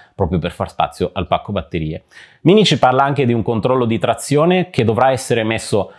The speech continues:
alla prova per vedere se manterrà le promesse di, eh, Mini e di divertimento alla guida, di go-kart feeling. Insomma, se i tecnici saranno riusciti nell'impresa, mi aspetto,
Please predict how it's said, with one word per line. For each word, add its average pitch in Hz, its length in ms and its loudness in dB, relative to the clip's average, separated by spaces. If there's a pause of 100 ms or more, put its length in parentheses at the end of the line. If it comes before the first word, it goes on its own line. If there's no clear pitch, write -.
(240)
alla 117 200 4
prova 156 320 2
per 107 240 -2
vedere 117 480 0
se - 200 -6
manterrà 98 680 2
le 104 220 -2
promesse 101 720 -2
di, 95 260 -2
eh, 90 460 -8
Mini 123 420 0
e 110 40 0
di 98 100 0
divertimento 113 1040 0 (120)
alla 98 260 2
guida, 131 360 4
di 107 100 0
go-kart 95 460 -2
feeling. 95 320 -2
Insomma, 104 320 -2
se - 160 -2
i 135 100 -2
tecnici 160 600 0
saranno 143 500 2
riusciti 135 400 0
nell'impresa, 151 920 0 (180)
mi 120 140 2
aspetto, 147 920 0